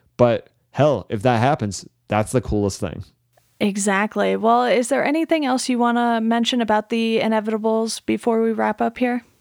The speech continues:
Speaker 1: The, the best thing is just, you know, go on Kickstarter, type in The Inevitables. Uh, you'll be able to find us on there. Uh, if you wanna follow us on social media, if you just go to the inevitables dot world, uh, that will have everything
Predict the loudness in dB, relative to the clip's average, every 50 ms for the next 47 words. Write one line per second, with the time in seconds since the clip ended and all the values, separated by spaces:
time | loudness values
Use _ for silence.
0 | _ _ _ _ _ _ -2 0 0 0 0 0 -2 0 0 0 -2 -2 -4 -2
1 | -2 -2 -2 0 0 0 0 -2 -6 -14 -18 _ _ _ _ _ _ -2 0 2
2 | 2 2 2 2 2 2 2 0 -2 -2 -2 0 -2 0 2 2 2 2 2 2
3 | 0 0 0 0 0 0 0 0 0 0 2 2 2 2 2 0 0 0 0 0
4 | -2 -4 -8 -8 -4 0 2 2 2 2 2 2 0 0 0 -2 -2 0 0 0
5 | 0 0 -2 -2 -2 -2 -2 0 2 2 2 2 2 0 -2 -4 _ -18 _ _
6 | _ _ _ 0 2 2 2 2 2 2 0 0 0 2 2 4 4 2 0 -2
7 | -4 -2 -2 -2 0 0 -2 -2 0 0 2 2 2 2 0 0 -4 -6 _ -8
8 | -4 0 0 0 0 0 2 2 2 2 2 0 -2 0 0 0 0 0 0 0
9 | 0 -2 -2 -2 -2 -2 -2 -2 -2 -4 -2 -2 0 0 0 0 -2 -2 -4 -8
10 | -14 -20 _ -20 _ _ _ _ -6 -2 0 0 0 2 0 0 0 0 -2 0
11 | 0 0 0 0 -2 -2 -4 -2 -2 0 0 0 0 0 -2 -2 -2 -2 -4 -6
12 | -8 -8